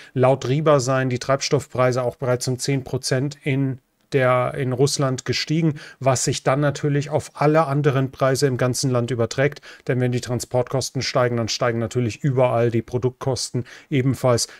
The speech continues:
Deswegen ja wohl die Unzufriedenheit der Amerikaner mit diesen Angriffen auf die Ölinfrastruktur, weil das natürlich die Wiederwahl von Biden ein Stück weit gefährdet, wenn die, gefährdet, wenn die Ölpreise in den U S A zu hoch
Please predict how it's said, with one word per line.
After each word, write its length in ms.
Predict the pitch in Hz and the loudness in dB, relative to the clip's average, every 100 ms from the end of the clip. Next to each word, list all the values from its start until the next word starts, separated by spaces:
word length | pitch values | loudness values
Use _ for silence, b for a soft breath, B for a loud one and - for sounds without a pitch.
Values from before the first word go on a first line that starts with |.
| B | B
Deswegen 560 | 147 143 - 139 143 139 | 2 2 2 0 2 2
ja 300 | 127 123 113 | 2 2 4
wohl 340 | 123 131 127 | 4 4 4
die 240 | 120 127 139 | 2 -2 0
Unzufriedenheit 800 | 139 127 131 - 131 123 120 123 | -2 0 -4 -2 -2 0 0 2
der 100 | 120 | 0
Amerikaner 560 | 117 117 - 123 120 | 0 -2 -2 -2 0
mit 200 | 117 120 | 0 -2
diesen 360 | 131 113 117 113 - | -2 -2 -2 -4 -4
Angriffen 480 | 127 120 117 123 | -2 0 -2 -2
auf 180 | 117 110 | -6 -6
die 80 | 127 | -6
Ölinfrastruktur, 1000 | 120 151 147 143 139 - 131 - 127 120 B B | -4 -2 -2 -2 -4 -2 -6 0 2 2 B B
weil 220 | 123 117 117 | 0 0 2
das 220 | 123 - | 0 0
natürlich 680 | 123 127 120 120 - - - | 0 2 2 2 -2 -8 -6
die 360 | 120 120 110 | -2 -2 -2
Wiederwahl 540 | 117 123 117 113 113 110 b b | 0 0 2 4 2 0 b b
von 300 | - 123 107 | -2 -2 2
Biden 300 | 113 120 120 | 2 2 0
ein 120 | 110 | -2
Stück 260 | - 127 123 | -2 -2 0
weit 180 | 110 | 0
gefährdet, 440 | 120 - 117 123 110 | -2 -2 0 0 0
wenn 160 | 113 | -2
die, 120 | 120 - | -2 -4
gefährdet, 460 | 127 143 123 120 | -4 0 0 0
wenn 120 | 113 113 | 0 -2
die 60 | |
Ölpreise 600 | 127 123 123 127 117 127 | 0 -2 0 2 2 0
in 80 | 113 | -2
den 180 | 117 127 | -4 -4
U 60 | |
S 140 | 117 - | -4 -4
A 160 | 117 | -4
zu 220 | - 139 110 | -2 0 2
hoch 260 | 123 - | 0 -2